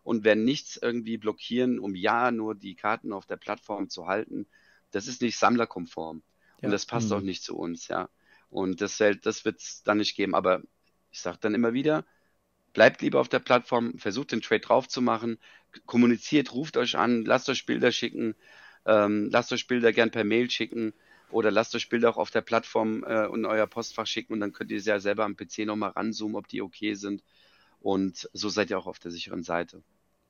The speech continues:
Speaker 3: Hm. Ja. Ja, ich denke, das ist auf jeden Fall ein wichtiger Punkt, dass man das, dass man da diese Freiheit offen lässt und nicht versucht, irgendwas zu erzwingen, in Anführungsstrichen, weil wenn nachher die Dienstleistung der Plattform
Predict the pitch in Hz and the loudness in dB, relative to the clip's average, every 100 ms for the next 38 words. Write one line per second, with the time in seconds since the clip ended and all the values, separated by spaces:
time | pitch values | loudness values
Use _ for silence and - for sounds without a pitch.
0 | - 117 104 98 101 _ _ _ _ _ | -6 -2 -2 -4 -8 _ _ _ _ _
1 | _ 110 104 - _ _ _ 123 123 143 | _ 0 0 -2 _ _ _ 4 6 6
2 | 139 123 123 - 127 120 110 110 113 104 | 6 4 2 4 0 2 0 0 -4 -4
3 | 95 117 113 110 101 - 98 98 - - | -2 0 0 0 -2 -2 -4 -4 -6 -6
4 | 107 - 104 104 101 104 98 92 101 101 | -6 -2 0 2 2 0 -2 -2 0 2
5 | 98 92 - 107 113 98 92 - - 98 | 2 0 -4 0 2 2 0 -4 -6 -2
6 | 95 90 - - - - - _ 131 143 | -2 -2 -8 -20 -20 -20 -20 _ 6 6
7 | 135 - - 113 135 123 85 117 110 104 | 2 -2 2 4 4 4 4 6 6 4
8 | - 113 98 - - 117 110 98 101 101 | 2 0 0 -2 2 6 6 4 0 -4
9 | 101 107 98 - 107 101 104 98 101 101 | -2 -2 -2 0 -2 2 2 4 4 0
10 | - - _ 117 139 147 135 123 123 120 | -8 -20 _ 4 6 8 6 6 4 2
11 | 117 127 139 131 123 123 120 110 110 123 | 2 0 0 2 2 2 2 2 0 0
12 | 120 - 120 117 117 | -2 2 2 2 -2